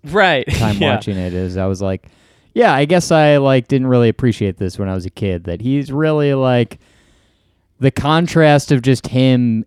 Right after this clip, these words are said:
Speaker 2: as a grouch
Speaker 1: Mm.
Speaker 2: really, like, uh, just kinda, like, emphasizes, like, the humor and also just, like, w-, w-, yeah, like what you were saying, like, when he's being mean to, like, <laughs> these silly little
Speaker 1: Yes.
Speaker 2: Muppets.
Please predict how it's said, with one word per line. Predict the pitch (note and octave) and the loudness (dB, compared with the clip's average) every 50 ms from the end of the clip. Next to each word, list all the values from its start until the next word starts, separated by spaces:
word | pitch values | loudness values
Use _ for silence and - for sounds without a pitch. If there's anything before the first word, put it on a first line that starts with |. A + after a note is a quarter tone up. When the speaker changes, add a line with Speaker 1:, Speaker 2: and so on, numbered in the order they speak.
| _ - | _ -4
Speaker 2:
as | A#2 A#2 A2 G2+ | -2 -2 0 0
a | A2 G2 | -2 -4
grouch | F2+ G2 G2+ G#2+ G#2+ G#2 G2 F#2 F2+ F2 - - - - - - - _ _ - | -4 -4 -2 -2 0 0 0 -2 -2 -4 -6 -10 -18 -18 -18 -20 -20 _ _ -8
Speaker 1:
Mm. | F3+ F3+ E3 C#3+ B2+ A2+ A2+ | -6 -6 -4 -4 -4 -2 0
Speaker 2:
really, | B2 C3+ C3 B2+ B2 A#2 A2 G#2+ G2+ G2 F#2+ F2+ F2 E2+ F2 _ _ _ | 2 4 4 4 4 4 2 0 0 0 -2 -2 -4 -6 -8 _ _ _
like, | - G#2+ G2 F#2+ F2+ F2+ F2+ - _ - | -8 -6 -6 -4 -4 -6 -6 -8 _ -8
uh, | G2+ F#2 F2+ F2 E2+ E2+ E2 E2 E2 E2 E2+ _ _ _ _ _ _ _ _ _ _ _ _ _ _ _ _ _ _ _ _ _ | -8 -6 -6 -6 -6 -6 -6 -8 -8 -10 -12 _ _ _ _ _ _ _ _ _ _ _ _ _ _ _ _ _ _ _ _ _
just | - B2 A#2 - | -4 -2 -2 0
kinda, | - C3+ C3 B2 A#2 | 0 2 2 2 2
like, | A2+ A2+ G#2+ G2 G#2 | 2 2 0 0 -2
emphasizes, | - A#2 A2 G#2+ A2+ G2+ - A2+ G#2+ G#2 G2+ F#2+ G2 F#2 F#2+ | -4 -4 -2 -2 -4 -4 -2 -2 0 0 0 -2 -4 -6 -4
like, | G#2 G2 F#2+ - | -4 -6 -6 -6
the | - A2+ | -8 -10
humor | - - B2+ C3 C3+ D3 D#3 E3+ F3 F3+ F3+ E3 | -6 -2 0 2 2 2 2 2 2 2 2 2
and | C#3 A#2+ | 2 2
also | A#2 A#2 A#2 A2+ - - A#2 A2 G#2+ G#2+ G#2 | 2 2 0 0 2 2 2 4 4 4 2
just, | G2 G#2 G2+ - - - | 0 -2 -8 -8 -8 -6
like, | G#2 G2+ G2 G2 G2 _ - | -4 -4 -4 -4 -6 _ -12
w-, | - - - - - - | -20 -18 -16 -16 -16 -14
w-, | - - - - - - - - - C3+ | -14 -12 -12 -12 -12 -12 -14 -12 -6 -2
yeah, | E3+ E3+ C3+ | 0 2 2
like | A2+ G#2+ G#2+ G2+ - | 2 2 0 -2 -4
what | - B2+ B2 A#2+ | -2 0 0 0
you | A2 B2 A2+ | 0 0 0
were | A2 | -2
saying, | G2+ - B2 A2+ G2+ F#2 | 0 -2 -2 -2 -2 -4
like, | F#2 F#2 F#2+ - | -6 -8 -6 -6
when | G2 F#2+ | -6 -6
he's | F#2 F2 | -6 -6
being | - G#2+ F#2+ F#2 F#2 F#2 | -6 -6 -4 -4 -6 -6
mean | F#2 F#2 F#2+ G2 G2 | -6 -6 -6 -6 -6
to, | - G2+ | -6 -6
like, | F#2+ F#2+ G2 G#2 - | -6 -6 -6 -6 -2
<laughs> | |
these | - E3 C3 D#3 - - - - G#3 E3 E3 E3 D3 - - | 0 0 0 0 -2 -4 -8 -6 -4 -4 -2 -2 -4 -6 -8
silly | - - D3 C3+ B2+ B2 B2 A#2+ A#2 | -10 -4 0 2 2 4 4 2 2
little | A#2 A#2 A2+ A2 G#2+ | 2 2 2 2 2
Speaker 1:
Yes. | G#2 G#2 | 2 0
Speaker 2:
Muppets. | G#2+ A2 G#2+ - G2 F2+ F2+ F#2 - - - | 0 0 0 -2 -4 -4 -6 -8 -10 -14 -20